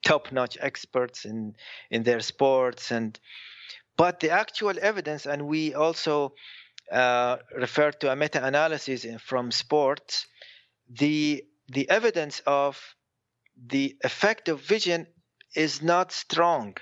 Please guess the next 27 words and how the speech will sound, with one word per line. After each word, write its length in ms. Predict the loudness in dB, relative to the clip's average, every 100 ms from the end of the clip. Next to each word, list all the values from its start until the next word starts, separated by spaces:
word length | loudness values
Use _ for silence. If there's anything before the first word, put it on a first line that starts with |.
| -18 _ _
if 240 | 2 2 -8 _ _
there 180 | -2 -2
is 140 | -4
anything 340 | -6 -6 -6 -8
at 160 | -2
all, 180 | 0 0
you 100 | -6
know, 140 | -8 -4
if 240 | -4 0
there 120 | 0
is 100 | 2
something, 440 | 0 -2 0 0 0
it's 400 | -2 -4 -6 2
not 220 | 0 2
that 280 | 0 0 -2
strong. 500 | -6 0 2 2 -2 -16 -20 -20 -14 -12 -14 -8
So 500 | 0 4 4 4 2
we 180 | 0 0
thought, 320 | 2 2 0
is 220 | -4 0
it 240 | 0 -2 -4
maybe 360 | 0 0 0
exaggerated, 1160 | -2 -2 0 2 0 0 2 2 0 -2 -2 -4 -20 _ _ _ -20 0
the 120 | 4
role 220 | 4 2
of 100 | -2
vision? 460 | 0 2 2 0